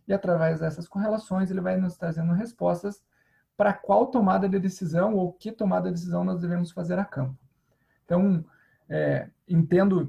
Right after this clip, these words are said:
perfeitamente que o dado é fundamental, ela é importante, mas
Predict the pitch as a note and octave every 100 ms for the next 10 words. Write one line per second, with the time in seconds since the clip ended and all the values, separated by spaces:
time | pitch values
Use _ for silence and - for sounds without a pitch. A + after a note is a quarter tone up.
0 | - E3 E3 E3 E3 E3 E3+ E3+ - D#3+
1 | D3+ D#3+ D#3 D3+ - E3 D#3+ F3+ D#3+ D3+
2 | C#3 D3 F#3 G3 E3 E3 D#3+ D3+ C#3 D#3
3 | G3+ A#3 - _ _ _ - F3+ F#3+